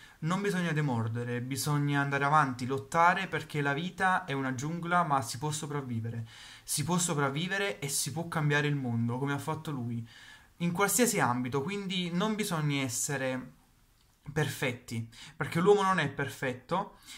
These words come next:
ma si può cercare di raggiungere la perfezione, lottando, lottando con se stessi,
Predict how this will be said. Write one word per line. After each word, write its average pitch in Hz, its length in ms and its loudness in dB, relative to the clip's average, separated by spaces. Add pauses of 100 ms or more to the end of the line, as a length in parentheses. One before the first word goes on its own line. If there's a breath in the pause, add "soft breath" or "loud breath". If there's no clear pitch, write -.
(160 loud breath)
ma 202 500 4
si 175 260 -2
può 220 160 2
cercare 220 540 0
di 220 80 0
raggiungere 165 440 0
la 170 80 2
perfezione, 151 800 -2
lottando, 131 760 4
lottando 143 500 0
con 127 180 -4
se 117 120 -8
stessi, 180 600 -6